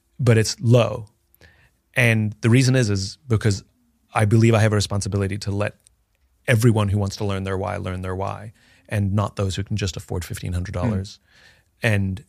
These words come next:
Speaker 1: you know, the way we attempted to price that product was what would be slightly expensive for a college student.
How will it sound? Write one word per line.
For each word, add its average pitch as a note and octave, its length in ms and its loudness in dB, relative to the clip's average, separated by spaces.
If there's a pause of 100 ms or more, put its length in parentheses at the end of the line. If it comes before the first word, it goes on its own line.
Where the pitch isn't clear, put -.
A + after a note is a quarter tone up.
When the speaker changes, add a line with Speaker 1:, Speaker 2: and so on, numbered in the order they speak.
(120)
Speaker 1:
you B2 80 2
know, G#2+ 100 6
the G2+ 100 0
way A2 160 4
we G#2 120 2
attempted G2+ 320 -4
to - 80 -8
price G#2 320 -4
that F#2 280 -8
product G2+ 380 -6
was F#2 260 -4 (120)
what A#2 240 0
would A2 100 -4
be G#2+ 80 -2
slightly G2+ 380 -2
expensive F#2 360 -6
for G2+ 140 -4
a F2+ 60 -4
college F#2+ 340 -8
student. A2 340 -14